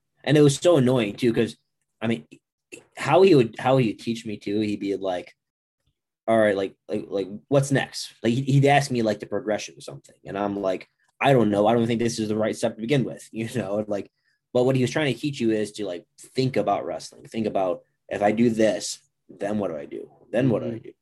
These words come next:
Speaker 1: Then what?" Th-, that, and that steps. And Sean Bormet is the same thing. He, he, he has a, he, he, he actually will count when he wrestles about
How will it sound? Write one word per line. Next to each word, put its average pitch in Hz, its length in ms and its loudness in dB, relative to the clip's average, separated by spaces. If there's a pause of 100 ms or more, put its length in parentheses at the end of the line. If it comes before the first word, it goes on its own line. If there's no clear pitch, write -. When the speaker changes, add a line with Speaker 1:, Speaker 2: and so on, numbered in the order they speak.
(300)
Speaker 1:
Then 107 120 -4
what?" - 200 -10
Th-, - 120 -14
that, 92 180 -6
and 101 80 -6
that 90 180 -10
steps. - 560 -4 (380)
And 107 140 -2
Sean 147 360 4
Bormet 127 300 4
is 107 60 0
the 101 80 -2
same 107 240 -4
thing. 104 200 -4
He, 95 200 -8
he, 113 260 -6
he 117 140 0
has 107 160 2
a, 101 140 -2 (480)
he, - 200 -12
he, 120 220 -2
he 135 120 2
actually 135 220 0
will 104 240 -4
count 123 280 -4
when 98 100 -10
he 95 80 -8
wrestles 90 400 -6
about 90 220 -10